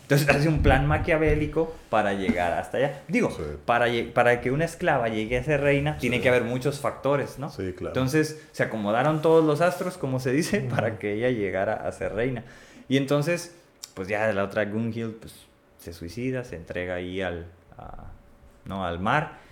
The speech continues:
Speaker 1: y ya, pues, ¿no? Entonces... Mientras los otros acá, se va Ivar, se va King Harald, es una batalla épica por allá, terminan perdiendo todos,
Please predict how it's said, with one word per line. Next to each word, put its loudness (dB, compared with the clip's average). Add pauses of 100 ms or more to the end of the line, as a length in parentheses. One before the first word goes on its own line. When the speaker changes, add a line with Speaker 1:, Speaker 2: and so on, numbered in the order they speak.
(280)
Speaker 1:
y -4
ya, -4
pues, -8
¿no? -6 (260)
Entonces... 0 (640)
Mientras 4
los 0
otros 0
acá, 0
se 0
va 4
Ivar, 2
se -4
va 2
King -4
Harald, 4
es 0
una 0
batalla 0
épica -4
por -2
allá, 0 (260)
terminan 0
perdiendo 0
todos, 2